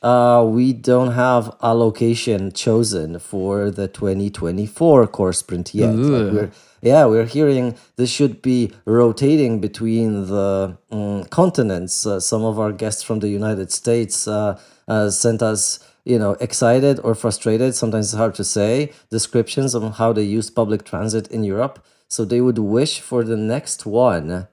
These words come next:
Speaker 1: to happen somewhere in the United States. We don't really have a candidate for a host yet. So if you're thinking right now, "Oh, that could be me," well,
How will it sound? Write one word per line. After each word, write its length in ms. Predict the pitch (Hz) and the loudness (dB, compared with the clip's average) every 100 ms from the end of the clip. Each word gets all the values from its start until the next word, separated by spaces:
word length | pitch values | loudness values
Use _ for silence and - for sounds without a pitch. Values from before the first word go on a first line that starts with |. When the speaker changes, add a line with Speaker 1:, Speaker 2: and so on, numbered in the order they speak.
| _ | _
Speaker 1:
to 160 | 104 | 0
happen 300 | 110 113 104 | 0 0 -2
somewhere 600 | 98 - 120 123 113 107 - | -4 0 0 2 2 0 -2
in 140 | 113 110 | -4 -2
the 100 | 104 | -2
United 360 | 98 107 87 | 0 -2 -4
States. 400 | - 120 67 78 | -4 -4 -4 -6
We 160 | 101 113 | -6 -2
don't 160 | 123 | 0
really 240 | 123 120 117 | 0 0 -2
have 680 | 107 113 120 104 104 101 104 _ _ - | -2 0 0 0 -2 -6 -14 _ _ -10
a 60 | |
candidate 600 | 101 - 120 127 113 107 - | -8 -2 -2 0 0 -2 -4
for 160 | 110 | -2
a 80 | 101 | 0
host 320 | 120 190 - | 0 -2 -2
yet. 180 | 101 87 - | -4 -4 -4
So 340 | - 107 101 104 | -2 2 2 0
if 180 | 110 - | -6 0
you're 200 | 120 113 | 0 0
thinking 640 | - - - 123 113 104 | -4 -6 -2 0 0 0
right 200 | 101 95 | 0 2
now, 360 | 110 104 85 90 | 0 0 0 2
"Oh, 280 | 165 87 - | 2 2 0
that 280 | 101 104 - _ | -6 -6 -8 _
could 180 | 127 104 | -2 -2
be 140 | 101 | -2
me," 260 | 127 110 92 | 0 0 -2
well, 460 | 101 98 101 95 | 0 2 2 0